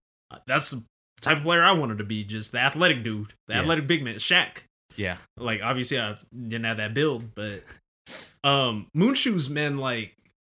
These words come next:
Speaker 1: it ju-, they just look so dope, like, on the commercial, like, and, and the thing is, like, thinking about it now, like, the kids weren't, like, flying through the air, like,
Speaker 2: No.
Speaker 1: like, there was no gravity, like, I mean, you, they'd be a little bit bouncy, but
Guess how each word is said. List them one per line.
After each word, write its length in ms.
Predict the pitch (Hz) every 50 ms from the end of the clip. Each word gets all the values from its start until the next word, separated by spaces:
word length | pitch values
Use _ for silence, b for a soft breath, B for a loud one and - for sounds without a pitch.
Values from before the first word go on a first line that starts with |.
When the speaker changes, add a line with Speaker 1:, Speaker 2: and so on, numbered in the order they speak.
| _ _ _ _ _ _ _ _ _ _ _ _ -
Speaker 1:
it 100 | 190 190
ju-, 160 | 233 302 240
they 200 | 214 180 254 -
just 180 | 339 349 254
look 160 | 240 294 240 -
so 200 | - 262 220 165
dope, 480 | 117 117 127 175 180 175 - - -
like, 520 | 151 147 139 127 117 113 113 - - - - _ _ _ _ _ _ -
on 200 | 139 143 143 139 131
the 280 | 127 123 117 110 110 -
commercial, 480 | - 139 127 117 131 135 - - 143
like, 360 | 131 123 110 104 107 - - -
and, 200 | - 240 285 294 -
and 240 | - 262 285 320
the 60 | 330 330
thing 180 | - 381 381 466
is, 140 | 440 349 -
like, 220 | 285 220 190 185 - - _ -
thinking 280 | 269 277 - 381 349
about 200 | 330 320 311 262
it 80 | 214 160
now, 180 | 165 185 233 277
like, 260 | 247 208 160 151 - B B B B B
the 80 | - 320
kids 260 | 320 - 539 523 381 320
weren't, 240 | 202 208 190 160 180
like, 240 | 170 165 143 - -
flying 680 | - - 165 156 165 202 208 196 190 190 185 185 180
through 180 | 180 - 208 180
the 140 | 165 170 175
air, 180 | 190 202 196 185
like, 220 | 170 151 151 -
Speaker 2:
No. 240 | 214 185 113 95 -
Speaker 1:
like, 160 | 151 165 151
there 80 | 175 170
was 100 | 165 175
no 140 | 190 170
gravity, 440 | 135 151 156 175 190 147 127 123 131 139
like, 320 | 143 127 117 110 - - B B B B B B
I 80 | B 214
mean, 300 | 214 208 185 180 180 180 190
you, 200 | 220 285 302 220
they'd 280 | 175 185 269 339 320
be 120 | 277 226 165
a 60 | 135
little 240 | 127 139 175 208 175
bit 200 | 143 131 110 113
bouncy, 540 | 139 131 143 147 - - 160 139 131 123 113
but 340 | 120 117 117 110 107 -